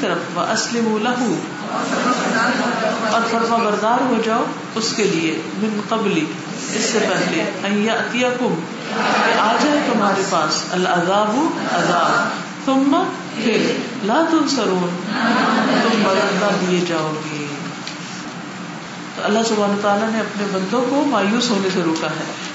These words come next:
کہ جن سے کوئی غلطی ہوئی ہے، اپنی جانوں پہ زیادتی ہو گئی ہے، تو وہ اللہ کی رحمت سے کبھی بھی مایوس نہ ہو۔ اللہ تعالیٰ سارے گناہ معاف کر سکتا ہے کیونکہ وہ غفور الرحیم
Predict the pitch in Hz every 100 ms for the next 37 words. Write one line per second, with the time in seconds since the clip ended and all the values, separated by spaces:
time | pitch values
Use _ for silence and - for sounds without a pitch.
0 | - 208 240 254 277 277 220 202 220 277
1 | 240 269 294 311 294 254 226 196 208 233
2 | 240 208 190 196 294 320 311 311 320 320
3 | 339 320 - - - 233 233 254 214 202
4 | 220 226 196 185 214 208 247 247 262 320
5 | 269 233 190 180 180 - 160 160 151 -
6 | - - - 233 247 254 277 294 - -
7 | 311 349 339 320 294 233 208 - 196 -
8 | 190 247 254 262 269 240 180 180 208 185
9 | 165 165